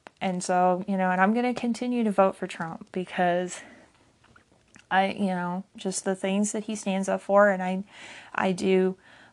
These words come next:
like the vice president. I like Mike Pence. He's a, a great man of God, and I think he,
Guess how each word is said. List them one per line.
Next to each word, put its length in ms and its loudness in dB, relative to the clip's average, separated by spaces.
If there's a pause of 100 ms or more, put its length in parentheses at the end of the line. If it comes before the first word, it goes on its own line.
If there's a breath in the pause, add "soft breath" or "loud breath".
(120)
like 500 6
the 220 -2
vice 320 0
president. 480 0
I 40 -4
like 340 -2
Mike 240 -4
Pence. 360 -4
He's 520 -8
a, 80 -8 (220)
a 100 -4
great 460 -6 (400)
man 320 0
of 80 -8
God, 480 4
and 240 -2
I 100 -4
think 300 -4
he, 520 -4